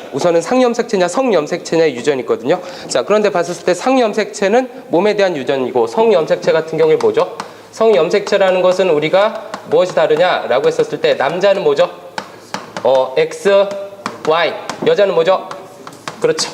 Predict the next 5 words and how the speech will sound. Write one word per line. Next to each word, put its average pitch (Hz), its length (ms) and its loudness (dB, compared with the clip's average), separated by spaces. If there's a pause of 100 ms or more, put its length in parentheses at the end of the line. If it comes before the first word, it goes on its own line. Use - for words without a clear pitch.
(240)
여자는 165 520 2
엑스엑스죠. 147 720 -2 (560)
왜 220 120 2
문제가 196 460 2
되느냐면 165 580 2